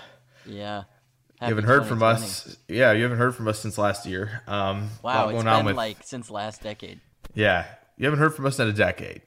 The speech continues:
Speaker 2: and we
Speaker 1: Sheesh.
Speaker 2: apologize for that. <laughs> We apologize.
Speaker 1: That's wild.
Speaker 2: Um, but we're back finally. It's been a long, uh, long road back, long decade, uh, to get back here. But yeah, Christmas and New Year is always crazy times. Um, but we're back, and it,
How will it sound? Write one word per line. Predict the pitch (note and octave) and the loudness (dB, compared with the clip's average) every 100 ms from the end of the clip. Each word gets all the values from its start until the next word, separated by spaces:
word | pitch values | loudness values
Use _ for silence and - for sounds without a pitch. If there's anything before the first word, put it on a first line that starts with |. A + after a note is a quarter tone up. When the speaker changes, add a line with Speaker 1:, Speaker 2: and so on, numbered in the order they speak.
| _ - - | _ -18 -12
Speaker 2:
and | G2 | -4
we | A#2 | -2
Speaker 1:
Sheesh. | A#2+ | 6
Speaker 2:
apologize | D#3 D#3 D#3 F#2 F2+ | 8 8 6 0 0
for | - G#2 | -2 0
that. | F#2 F#2 - | 0 -4 -12
<laughs> | - - - - - | -20 -18 -18 -20 -8
We | A2+ | -2
apologize. | A#2+ A#2+ E2 C3 | 0 2 2 0
Speaker 1:
That's | F2+ | -2
wild. | G#2 A2+ A2+ G2+ G#2 _ _ _ | -4 -2 -4 -6 -10 _ _ _
Speaker 2:
Um, | - G2 G2 F#2+ - _ - | 0 0 0 -2 -10 _ -6
but | B2+ | -2
we're | C3+ | 0
back | A#2 A#2+ C3+ - | 4 6 6 4
finally. | G#2+ G2 G2 | -2 -2 -4
It's | G#2 - | -6 -6
been | G#2 | -4
a | G2 | 2
long, | G2 G2+ G#2 G2+ - - | 2 2 0 -4 -12 -12
uh, | G2+ G2+ G#2+ | -4 -2 2
long | A2+ A#2 A#2 | 4 4 4
road | G#2+ G#2 | 2 2
back, | F2+ D#2+ - - - | 0 -6 -8 -18 -6
long | G2+ A2 G#2+ | 2 2 2
decade, | G#2 F#2+ G2 F#2+ F2+ | -2 -2 -4 -6 -6
uh, | F#2 | -6
to | F2+ | -6
get | F#2 | -6
back | G2 A2 A2 | 0 0 0
here. | G#2+ | -2
But | F#2+ E2 E2 - - - _ _ _ _ | -2 -4 -6 -14 -20 -20 _ _ _ _
yeah, | B2+ A2 | 4 4
Christmas | - D3 C#3+ B2+ | 4 -2 -4 -4
and | B2+ | 0
New | |
Year | A#2 A2 | 2 4
is | G#2+ | 4
always | G2 F#2+ | 4 2
crazy | - G2 F#2 | 0 -2 -2
times. | E2+ E2+ E2 F2 - - | -4 -6 -6 -8 -12 -14
Um, | C#2 C2+ B1 G#1 A2+ _ _ _ _ _ _ - - | -12 -12 -12 -16 -20 _ _ _ _ _ _ -20 -14
but | A2 A#2+ | -4 0
we're | A#2 | 2
back, | G#2+ A2+ C3 B2+ | 4 4 2 0
and | G2 | -6
it, | F#2+ G#2 | -4 -4